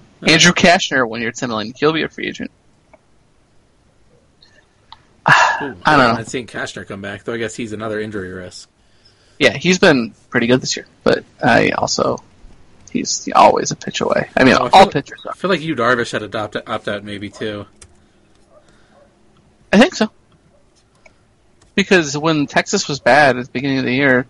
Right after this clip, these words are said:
Speaker 2: people were saying, "Oh, they should trade him because he'll be a free agent." So I imagine he has to have one.
Speaker 1: Yeah, he's a free agent.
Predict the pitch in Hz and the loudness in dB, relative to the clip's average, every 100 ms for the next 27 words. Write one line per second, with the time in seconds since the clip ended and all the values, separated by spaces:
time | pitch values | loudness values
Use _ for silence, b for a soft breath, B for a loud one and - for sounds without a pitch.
0 | - 143 131 127 - 147 170 165 147 143 | -4 -2 4 4 6 4 6 4 2 0
1 | - 139 135 123 113 123 123 110 - 127 | 2 4 6 4 2 0 0 0 0 0
2 | 113 - 113 123 85 - - 143 117 107 | 0 2 2 4 0 -2 2 4 6 4
3 | 107 - 139 135 - _ _ _ _ _ | 2 -2 -4 -6 -6 _ _ _ _ _
4 | _ _ - - - - - _ _ - | _ _ -16 -12 -10 -10 -12 _ _ -4
5 | 117 110 110 104 101 95 92 95 | -2 -2 -4 -8 -10 -12 -12 -14